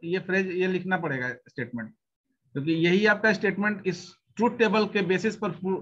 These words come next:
बताने के लिए है कि इस truth table में क्या आपको ऐसा दिखा कि जिसके चलते आप ये decision ले रहे हैं। तो truth table is the basis, तो यहाँ पर basis आपका वही होगा। A dot zero equal to zero में A, A का एक कॉलम ज़ीरो का एक, A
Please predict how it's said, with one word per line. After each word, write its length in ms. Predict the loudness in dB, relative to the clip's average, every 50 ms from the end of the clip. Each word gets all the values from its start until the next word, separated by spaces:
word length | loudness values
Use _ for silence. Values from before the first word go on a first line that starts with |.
| -6 -4 -4
बताने 360 | -2 2 2 2 2 2 0
के 80 | 0
लिए 180 | 2 2 4 4
है 200 | 6 6 4 4
कि 380 | 2 0 -10 _ _ _ _ -2
इस 120 | -2 -2
truth 140 | -2 -2 -2 0
table 200 | 0 0 0 0
में 100 | -2 -2 0
क्या 140 | 2 6 6
आपको 240 | 6 6 4 0 -2
ऐसा 180 | 0 0 -2 -4
दिखा 280 | -4 -4 -2 0 0
कि 100 | 0 0
जिसके 300 | -2 -2 -4 -4 -4 -6
चलते 300 | -4 -4 -4 -4 0 2
आप 180 | 4 4 4 4 2
ये 100 | 0 0
decision 380 | 0 -2 -4 -2 -2 0 0
ले 140 | 2 2 0
रहे 100 | 0 0 -2
हैं। 80 | -4 -8 _ _ _ _ _ _ _ _ _
तो 80 | -4 -4
truth 280 | 0 0 0 0 2 0
table 240 | 0 2 2 2 0
is 100 | 0 0
the 100 | -2 -2 0
basis, 340 | -2 -2 -2 -2 -4 -4 -6 -10 -18 -20 _ _ _ _ _ _ _ _ -4
तो 80 | -2
यहाँ 220 | 0 2 2 0 0
पर 140 | 0 -2 -2
basis 340 | -2 -2 -2 -2 -2 -2 -2
आपका 240 | -2 -2 0 0 0
वही 180 | 2 4 4
होगा। 260 | 4 2 2 2 0 -2 -2 -4 -10 _ _ _ _ _ _ _ _ 0
A 120 | 0 2 2 2
dot 220 | 0 0 0 0 -2 -4
zero 240 | -4 -2 -2 -2 -2
equal 220 | -2 -4 -4 -2 -4
to 80 | -4 -4
zero 240 | -4 -2 -2 -2 -2
में 280 | 0 0 0 0 0 0
A, 120 | 2 2 2 2 0 -2 -12 _ _ -4
A 100 | -4 -4 0
का 60 | -2 -2
एक 140 | -2 -2 0
कॉलम 340 | 0 0 2 2 0 -2 -2
ज़ीरो 220 | -2 -2 -2 -2
का 120 | 0 0 0
एक, 220 | 0 0 -2 -2 0
A 140 | 0 0